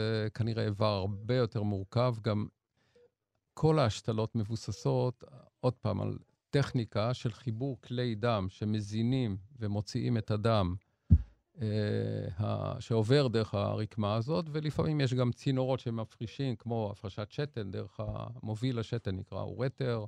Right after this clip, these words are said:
או דרך צינור המרה במקרה של כבד. המקרה של מוח הוא הרבה יותר מורכב, כי האוטפוט הוא נוירולוגי.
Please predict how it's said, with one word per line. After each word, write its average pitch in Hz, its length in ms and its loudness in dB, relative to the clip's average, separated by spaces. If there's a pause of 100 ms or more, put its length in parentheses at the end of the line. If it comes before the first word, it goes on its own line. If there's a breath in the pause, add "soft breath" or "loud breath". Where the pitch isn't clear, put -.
(380)
או 104 100 -6
דרך 110 320 0
צינור 123 420 6
המרה 113 460 2
במקרה 104 480 -4
של 104 260 -4
כבד. 127 340 0 (600)
המקרה 113 320 2
של 151 160 2
מוח 123 280 2
הוא 113 80 2
הרבה 101 320 0
יותר 101 200 2
מורכב, 90 400 -6 (120)
כי 110 140 -2
האוטפוט 139 800 2 (340)
הוא 107 220 -4
נוירולוגי. 110 580 0